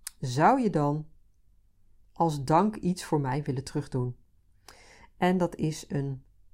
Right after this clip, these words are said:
review geven, een beoordeling.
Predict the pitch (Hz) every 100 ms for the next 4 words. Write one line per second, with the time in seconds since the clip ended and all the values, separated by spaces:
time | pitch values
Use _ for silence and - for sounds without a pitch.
0 | - - - 143 151 175 - 131 127 -
1 | 143 135 - 131 - - _ - 156 143
2 | 139 143 143 143 135 135 131 131